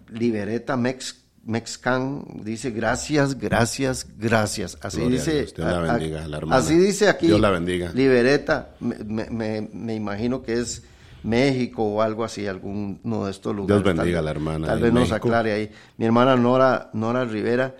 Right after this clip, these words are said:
Speaker 1: bueno, y les saludamos a todos nuestros hermanos que han estado conectados esta mañana. Jorge, quiero que hagamos una oración por Carlos, que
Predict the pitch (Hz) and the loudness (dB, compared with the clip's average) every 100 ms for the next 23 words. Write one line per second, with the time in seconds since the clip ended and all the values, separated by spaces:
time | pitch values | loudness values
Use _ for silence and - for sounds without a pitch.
0 | - - - 113 120 120 - 117 110 104 | -20 -20 -4 2 2 2 -2 -4 -2 -4
1 | 107 104 107 113 123 120 - - _ - | -4 -2 0 0 0 -4 -14 -20 _ -8
2 | 101 117 113 120 120 120 107 - 101 107 | -4 -2 0 2 0 -4 -10 -6 -2 0
3 | 123 123 - 101 110 - 117 120 113 101 | 0 -2 -4 -4 -2 0 0 0 -4 -6
4 | 90 107 113 110 - - 120 - - 107 | -4 -2 -2 -2 -12 -10 -10 -8 -10 -8
5 | 98 113 131 135 - - - - - 160 | -6 -6 -6 -8 -16 -20 -20 -16 -2 -2
6 | 147 147 156 151 131 127 139 127 139 139 | 0 0 0 2 4 4 4 2 2 6
7 | 135 113 - 127 143 139 107 - - 123 | 6 4 4 6 6 4 -4 0 4 4
8 | 139 143 147 - - 113 104 101 95 | 4 0 -4 -6 -8 -2 -2 -2 -4